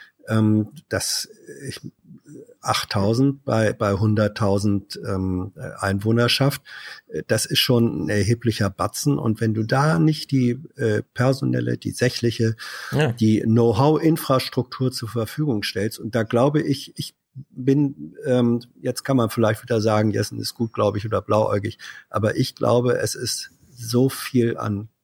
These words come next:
Speaker 1: Ahnungslosigkeit, an Unwissen, an bürokratischer Langsamkeit, äh, dabei. Die wissen zum Teil einfach gar nicht, was sie da tun. Und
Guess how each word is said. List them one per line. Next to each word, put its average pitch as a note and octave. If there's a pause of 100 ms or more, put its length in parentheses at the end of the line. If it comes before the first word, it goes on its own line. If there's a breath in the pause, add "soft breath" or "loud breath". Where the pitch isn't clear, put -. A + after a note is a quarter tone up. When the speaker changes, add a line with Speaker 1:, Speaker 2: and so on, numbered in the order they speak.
(200)
Speaker 1:
Ahnungslosigkeit, A2
an G2+
Unwissen, G#2 (560 loud breath)
an A2+
bürokratischer A2+
Langsamkeit, G#2
äh, G#2
dabei. G2
Die G#2
wissen A#2+
zum G2
Teil F#2+
einfach G2 (100)
gar F2+
nicht, F2+
was G#2
sie G#2+
da -
tun. G2+ (240)
Und G2+